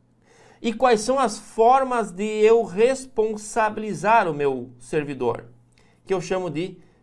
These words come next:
responsabilidade. Responsabilidade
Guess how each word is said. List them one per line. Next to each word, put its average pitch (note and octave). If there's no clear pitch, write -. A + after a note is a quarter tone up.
responsabilidade. D#3+
Responsabilidade F3+